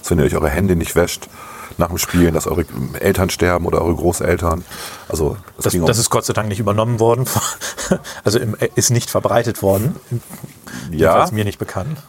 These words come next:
Speaker 1: Ja,
Speaker 2: Das war
Speaker 1: ähm,
Speaker 2: wahrscheinlich dem, äh,
Speaker 1: wichtig war
Speaker 2: Minister
Speaker 1: das,
Speaker 2: zu bunt. <laughs>
Speaker 1: wichtig, wichtig war, dass man weniger Zahlen und Fakten nennt, sondern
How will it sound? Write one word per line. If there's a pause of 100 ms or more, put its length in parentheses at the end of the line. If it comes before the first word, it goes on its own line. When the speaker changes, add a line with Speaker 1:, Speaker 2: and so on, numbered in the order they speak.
Speaker 1:
Ja,
Speaker 2:
Das
war
Speaker 1:
ähm,
Speaker 2:
wahrscheinlich
dem,
äh, (180)
Speaker 1:
wichtig
war
Speaker 2:
Minister
Speaker 1:
das,
Speaker 2:
zu
bunt. (100)
<laughs>
Speaker 1:
wichtig, (180)
wichtig
war,
dass
man
weniger
Zahlen
und
Fakten
nennt,
sondern